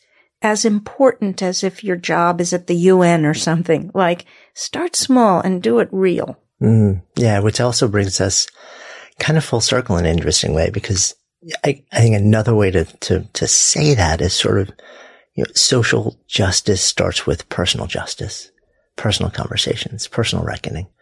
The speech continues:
Speaker 1: Absolutely. And it's been an-, another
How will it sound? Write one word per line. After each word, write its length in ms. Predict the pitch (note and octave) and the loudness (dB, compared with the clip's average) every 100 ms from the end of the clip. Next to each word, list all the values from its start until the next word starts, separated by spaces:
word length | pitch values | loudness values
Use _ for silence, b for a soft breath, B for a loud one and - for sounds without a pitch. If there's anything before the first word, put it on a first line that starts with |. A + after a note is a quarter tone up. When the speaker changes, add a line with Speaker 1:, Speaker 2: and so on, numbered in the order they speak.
| - | -6
Speaker 1:
Absolutely. 920 | A3+ - - G#3+ G3+ G3 - F#3 F3+ - | -4 -2 -2 0 2 0 0 -2 -2 -2
And 260 | G3+ G3 - b b b b | 0 0 -2 b b b b
it's 460 | - A3 - - - _ _ _ - | 0 0 0 -2 -2 _ _ _ 0
been 360 | A3 G3+ G3+ | 2 2 2
an-, 200 | G3+ G3+ | 2 2
another 840 | G3 G3+ F#3+ F#3+ F#3+ G#3 F#3+ F3 | 2 0 0 0 2 2 2 0